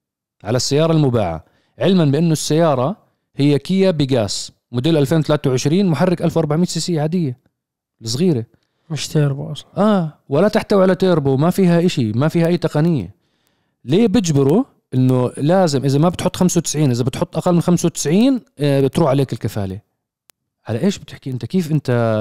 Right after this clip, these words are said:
Speaker 1: وكيل بتفرضها؟ هل بفرضها إذا كان مثلا أقل من ثمانية وثمانين؟ هذا المانيوال ال-، العالمي صار، بس مش خمسة وتسعين على محرك زي هيك. ف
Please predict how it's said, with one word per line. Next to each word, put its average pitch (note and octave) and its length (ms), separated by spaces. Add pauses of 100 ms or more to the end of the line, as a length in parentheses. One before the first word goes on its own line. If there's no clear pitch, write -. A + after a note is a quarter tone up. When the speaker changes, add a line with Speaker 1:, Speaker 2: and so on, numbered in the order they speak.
(140)
Speaker 1:
وكيل D3+ 480
بتفرضها؟ A#2+ 680
هل B2 80
بفرضها C3+ 440
إذا B2+ 140
كان D3 280
مثلا B2 340
أقل D3 260
من C#3 80
ثمانية C#3+ 220
وثمانين؟ C#3 420 (280)
هذا B2 200
المانيوال C3 500
ال-، G2 720
العالمي A2 460
صار، F2 260 (320)
بس A2+ 160
مش D#3 100
خمسة G#3 220
وتسعين F3 360 (500)
على G#2+ 140
محرك A2+ 300
زي A2 220
هيك. B2 140 (1080)
ف - 120